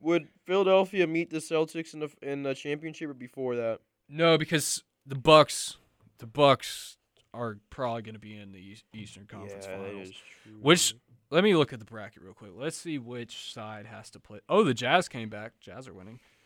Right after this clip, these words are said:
Speaker 1: Yeah, let's
Speaker 2: Um,
Speaker 1: look at it. Let's look at a bracket.
Speaker 2: Where's the bracket?
Speaker 1: Bracket.
Speaker 2: I'm just gonna have to go on the old Google.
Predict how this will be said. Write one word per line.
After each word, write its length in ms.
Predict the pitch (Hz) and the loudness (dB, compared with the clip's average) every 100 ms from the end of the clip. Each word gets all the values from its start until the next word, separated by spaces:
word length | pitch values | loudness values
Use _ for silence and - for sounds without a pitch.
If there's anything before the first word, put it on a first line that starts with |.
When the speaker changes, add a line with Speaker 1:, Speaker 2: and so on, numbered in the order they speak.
| _ _ _ _ | _ _ _ _
Speaker 1:
Yeah, 120 | 117 135 | -8 -6
let's 140 | 180 - | -4 2
Speaker 2:
Um, 60 | 302 | 4
Speaker 1:
look 100 | 277 | 8
at 100 | 202 | 8
it. 80 | |
Let's 240 | 214 285 - | 10 6 4
look 160 | 294 | -2
at 80 | 175 | 0
a 60 | 127 | 0
bracket. 480 | 110 101 101 110 - _ _ _ _ _ _ | 0 0 2 -2 -4 _ _ _ _ _ _
Speaker 2:
Where's 180 | 120 120 | -20 -20
the 80 | 110 | -20
bracket? 400 | 71 - - _ _ _ _ _ _ | -20 -20 -20 _ _ _ _ _ _
Speaker 1:
Bracket. 340 | 104 110 113 - _ _ _ _ _ _ _ _ - | -14 -10 -10 -12 _ _ _ _ _ _ _ _ -20
Speaker 2:
I'm 160 | - 113 | -20 -20
just 200 | - - | -20 -20
gonna 120 | 82 | -20
have 100 | 78 | -20
to 160 | 71 - _ _ _ _ _ _ _ _ _ _ - _ _ _ _ | -20 -20 _ _ _ _ _ _ _ _ _ _ -20 _ _ _ _
go 120 | 120 147 | -4 0
on 120 | 156 | 4
the 100 | 156 | 6
old 200 | 156 151 | 6 8
Google. 320 | 175 156 | 8 8